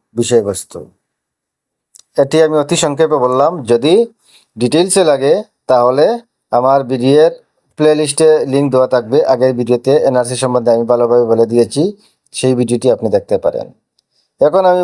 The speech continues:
বলবো কা কি, মানে সি ডাবল এ, কা, কা কি এবং কেন আনা হয়েছে। কা বা সিটিজেনশিপ অ্যামেন্ডমেন্ট অ্যাক্ট দুই হাজার উনিশ সালে পাস করা হয়। বাংলায় যাকে বলা হয় নাগরিকত্ব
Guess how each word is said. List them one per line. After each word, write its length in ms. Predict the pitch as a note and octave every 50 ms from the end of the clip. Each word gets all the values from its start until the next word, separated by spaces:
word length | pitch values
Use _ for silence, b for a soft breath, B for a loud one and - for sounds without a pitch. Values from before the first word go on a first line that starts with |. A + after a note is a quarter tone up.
| E3 D#3+
বলবো 200 | E3 D#3 D#3+ D#3 D#3+ E3
কা 140 | D#3+ D#3+ D#3+ D#3 D3 C#3 B2 - - _ _
কি, 100 | C#3 B2 A2+ G#2+ G#2
মানে 140 | A2 A2 G#2+ -
সি 100 | - D3 D#3 D#3+ D3
ডাবল 280 | C#3 C3 B2+ C3 B2+ A#2+ A2+ G#2
এ, 20 | - - C#3
কা, 140 | C3 B2 A2 F#2+ F2+ - _ -
কা 120 | D3 D#3 D#3 D#3 D#3 -
কি 120 | D3 C#3+ C#3+ - C3 C3
এবং 120 | B2 B2 B2 A#2+
কেন 140 | - C#3 C3+ C#3 C3 A#2+
আনা 140 | A2 G#2+ G2 F#2
হয়েছে। 360 | E2+ D2 D#2 - - - - - - _ _ _ _ _ _ _ _ _ _ _ _ _ _
কা 180 | - D#3+ D#3 C#3+ A#2+ F#2+ - _ _ _ _ _ _ _ _ _ _ _ _ _ _ _ -
বা 160 | A2+ C3 D3 D3 -
সিটিজেনশিপ 560 | - C#3 C3 B2+ B2+ D3+ D3+ C#3+ C#3+ E3+ E3 - -
অ্যামেন্ডমেন্ট 480 | C#3 B2+ C3 C3 C3 C3 C3+ C3+ C3+ C3+ C#3
অ্যাক্ট 260 | C3+ C3+ D3 - - - A#2 A2
দুই 100 | A#2+ B2+ B2+
হাজার 160 | A#2+ B2+ B2+ A#2+ A#2+
উনিশ 180 | B2+ C#3+ D3+ - -
সালে 160 | C3 A#2+ A#2+ - A2
পাস 120 | G#2 G2+ - -
করা 140 | - G2 G2 F#2+
হয়। 120 | G2 G2 F#2+
বাংলায় 280 | A2 A2 A#2 B2+ C3 C3+ B2+
যাকে 160 | B2+ B2 C3+ C3 A2+ A#2+
বলা 160 | A#2 A#2 A2+ A2
হয় 180 | A#2+ C#3 E3+ G3 G3+ - _ _ _ _ - A#2
নাগরিকত্ব 540 | A#2+ A#2 A2+ B2 A#2+ B2 A#2 C3 B2+ -